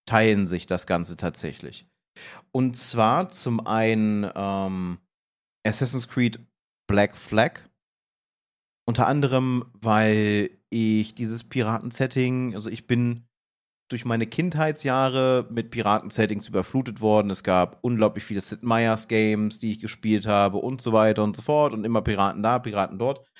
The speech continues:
Ich fand das immer so ein bisschen langweilig. Die Schiffskämpfe fand ich langweilig. Und, ähm, ich fand, äh, fand Kenway jetzt nicht grad so einen super tollen Charakter.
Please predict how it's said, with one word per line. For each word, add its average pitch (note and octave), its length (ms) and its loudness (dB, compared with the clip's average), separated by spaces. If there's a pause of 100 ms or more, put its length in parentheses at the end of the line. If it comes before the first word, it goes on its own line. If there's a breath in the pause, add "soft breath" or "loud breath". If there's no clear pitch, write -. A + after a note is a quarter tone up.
(160 soft breath)
Ich - 80 -18
fand G#2+ 140 0
das G2 100 -4
immer G#2+ 160 0
so F#2+ 80 -2
ein F#2 60 -4
bisschen F#2 200 -2
langweilig. B2+ 680 2 (440)
Die B2 60 -8
Schiffskämpfe C#3+ 540 2
fand C3 200 2
ich A#2+ 120 -2
langweilig. G#2+ 720 2 (380)
Und, A2 600 2
ähm, F#2+ 640 -2 (520)
ich A#2+ 320 -2
fand, A#2+ 320 2
äh, A2+ 440 4
fand G#2 420 0
Kenway A#2 380 4
jetzt G#2 300 2
nicht A#2 420 -4
grad F#2+ 400 0
so G#2 100 -2
einen F#2+ 200 0
super G#2 280 -2
tollen F#2+ 360 0
Charakter. C3+ 720 0